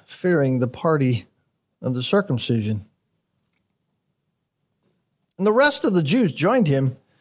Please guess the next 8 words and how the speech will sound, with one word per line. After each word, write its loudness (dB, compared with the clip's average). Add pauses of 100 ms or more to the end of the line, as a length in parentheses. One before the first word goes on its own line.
(200)
in 0
hypocrisy, 0 (880)
with -2
the 0
result 0
that 2
even 2
Barnabas -2